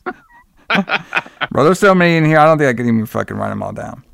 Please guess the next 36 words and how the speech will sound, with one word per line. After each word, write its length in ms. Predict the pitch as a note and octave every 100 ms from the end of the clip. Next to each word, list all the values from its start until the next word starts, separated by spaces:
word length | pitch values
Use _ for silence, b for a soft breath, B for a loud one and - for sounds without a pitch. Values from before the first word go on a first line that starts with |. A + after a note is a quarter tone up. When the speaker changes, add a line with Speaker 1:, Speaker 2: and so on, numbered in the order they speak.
| - b b b b
Speaker 2:
So 160 | -
then 240 | C#3+ G#3+ A#3
she 160 | G#3+
sees, 280 | F#3 G3+ F#3+
like, 160 | F#3 C#3+
this 180 | D3 A#2
muscle. 500 | C3+ D#3 - A2 G#2+
This, 280 | - C3 A3
this 260 | - G3 A3+
scene 180 | F3+ D3+
was 160 | A#2+
weird. 440 | A2 C3+ D3 - - _
There 160 | - G#3
were 80 | C4+
so 180 | - C4
many 180 | A#3+ D#3
just 160 | B2+ G#2+
random 540 | A2 B2+ D#3+ D#3+ B2+
scenes 400 | - B2 A#2+ G#2
in 60 | G#2
this 140 | G2+
fucking 320 | - A2+ A2
movie. 260 | G#2+ G#2 -
It's 160 | C3+ D#3+
weird. 400 | A2 A#2+ G#2 - _ b b b
So 140 | D#3
she 160 | D#3 G3+
sees 260 | C4 C4
some 220 | - C3 B2
muscle 320 | D#3+ - G#2
dude 260 | G#2 G#2+
over 220 | G#2 G#2 G#2
there 200 | G#2 G#2
working 340 | C3 D3 A2+
and 60 | G#2
stuff. 280 | A#2 A#2